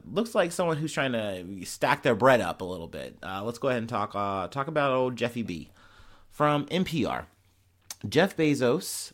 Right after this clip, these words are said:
sells nearly twelve million Amazon shares worth at least two billion dollars. That's with a B.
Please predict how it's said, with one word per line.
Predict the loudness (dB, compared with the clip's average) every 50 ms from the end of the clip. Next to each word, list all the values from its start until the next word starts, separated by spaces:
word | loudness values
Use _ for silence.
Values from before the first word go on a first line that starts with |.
| _ -10
sells | -6 0 2 4 4 4 2 2
nearly | 0 0 0 0 -2 -2
twelve | -4 -8 -10 -8 -4 0 2 4 4 4 4 4 4 2 2 0 -2
million | -2 0 0 0 0 0 0 0 0 0 -2 -4 -6 -8 -12 -20 -20 -20 -20 _ _
Amazon | -4 -2 0 0 0 0 0 0 0 0 0 -2 -2
shares | -4 -4 -2 -2 -2 -4 -4 -6 -6 -8 -8 -10 -14 -16 _
worth | -12 -8 -4 -4 -4 -4 -4 -6 -10 -12
at | -12 -12
least | -12 -12 -12 -14 -16 -18 _
two | -16 -12 -6 -4 -2 0 0 0 0 0 -2 -4 -8 _ -20 _ _ _ _ _ -16 -8
billion | -6 -4 -2 -2 -2 -2 -2 -4 -4 -4
dollars. | -4 -6 -6 -6 -6 -8 -10 -12 -12 -12 -10 -8 -8 -10 -10 -14 -20 -20 -20 -20 -20 _ -16
That's | -16 -16 -14 -10
with | -10 -8 -6 -6
a | -6
B. | -6 -6 -8 -10 -12 -16 -20 -20 -20 -20 -20